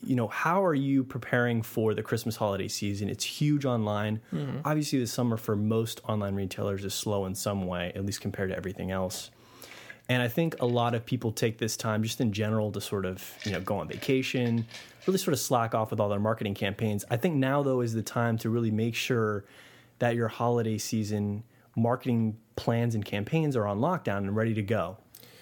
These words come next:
Speaker 2: Yeah, I mean, I think there's a benefit there, not just because you have a lot of time to think about it, but it allows you to be flexible when that time comes up. I mean, when you've already had a plan in place,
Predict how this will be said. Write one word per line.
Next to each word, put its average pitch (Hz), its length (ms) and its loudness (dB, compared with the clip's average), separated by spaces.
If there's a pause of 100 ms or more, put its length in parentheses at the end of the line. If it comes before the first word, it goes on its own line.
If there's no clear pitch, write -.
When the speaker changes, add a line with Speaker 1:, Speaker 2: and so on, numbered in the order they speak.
(140)
Speaker 2:
Yeah, 190 140 2
I 165 40 4
mean, 185 140 2
I 202 60 2
think 254 160 0
there's 196 160 2
a 160 60 0
benefit 151 400 -2
there, 143 160 0
not 143 260 -4
just 143 300 -6
because 143 280 -6
you 143 140 0
have 147 140 -4
a 147 40 -4
lot 143 200 -2
of 135 40 -10
time 147 200 -4
to 127 60 -2
think 131 280 -8
about 180 260 0
it, 214 200 -4
but 156 440 0 (680)
it 190 100 4
allows 214 440 2
you 220 80 0
to 175 120 0
be 160 180 0
flexible 151 680 -2
when 143 100 -2
that 131 180 -4
time 135 240 -4
comes 131 320 -6
up. 139 180 -2
I - 60 -8
mean, 143 160 -2
when 160 160 2
you've 180 160 4
already 165 300 0
had 156 240 -2
a - 20 -4
plan 147 420 -2
in 135 140 -2
place, 143 600 -2